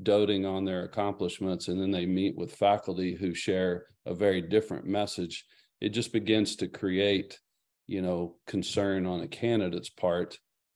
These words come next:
um, that they can be successful in this environment, or, or what else do I not know, you know? And so again, I, I think these reviews are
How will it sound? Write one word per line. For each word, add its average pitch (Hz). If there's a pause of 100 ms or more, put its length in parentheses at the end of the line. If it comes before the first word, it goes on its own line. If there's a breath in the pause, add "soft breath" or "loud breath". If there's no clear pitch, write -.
(120)
um, 85 (280)
that 95
they 98
can 95
be 87
successful 92
in 90
this 87
environment, 95
or, 107
or 117
what 127
else 120
do 110
I 101
not 95
know, 95 (500)
you 92
know? 95
And 87
so 98
again, 98
I, 95
I 101
think 110
these 98
reviews 95
are 90